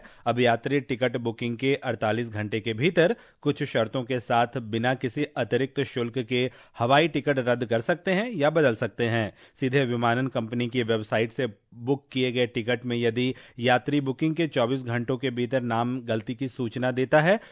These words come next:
तो सुधार के लिए कोई अतिरिक्त शुल्क नहीं लिया जाएगा। सूचना और प्रसारण राज्य मंत्री डॉक्टर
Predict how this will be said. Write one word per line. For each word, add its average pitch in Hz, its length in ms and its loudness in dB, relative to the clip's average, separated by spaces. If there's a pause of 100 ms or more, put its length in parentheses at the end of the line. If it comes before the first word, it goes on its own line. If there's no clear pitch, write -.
तो 151 80 -2
सुधार 127 360 2
के 139 140 0
लिए 147 120 2
कोई 143 240 0 (100)
अतिरिक्त 127 420 -2
शुल्क 170 320 0
नहीं 123 300 0
लिया 113 240 2
जाएगा। 107 540 2 (800)
सूचना 214 400 4
और 202 340 6
प्रसारण 180 560 2
राज्य 170 340 4
मंत्री 170 380 0
डॉक्टर 135 400 2